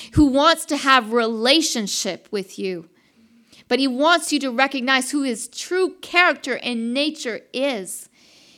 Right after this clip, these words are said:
And when we sing of his glory, we sing of his holiness,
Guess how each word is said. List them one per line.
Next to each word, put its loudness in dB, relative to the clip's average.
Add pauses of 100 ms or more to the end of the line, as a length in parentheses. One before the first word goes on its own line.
(240)
And -2
when -2
we -2
sing -2
of 0
his 0
glory, -2
we -2
sing -4
of 0
his -2
holiness, -6